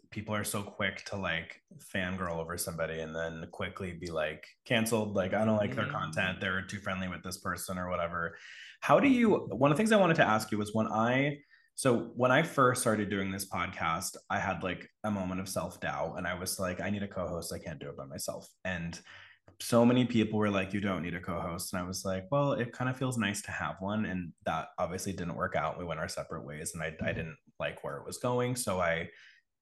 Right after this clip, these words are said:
Speaker 1: wanted to do it by myself. Uh, how did you know that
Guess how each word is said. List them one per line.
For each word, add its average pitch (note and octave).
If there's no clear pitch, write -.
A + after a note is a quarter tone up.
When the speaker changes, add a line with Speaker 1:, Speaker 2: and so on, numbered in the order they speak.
Speaker 1:
wanted F#2
to -
do F2+
it D#2+
by F2
myself. A2+
Uh, A2
how C#3
did F3+
you C#3
know G2+
that F2+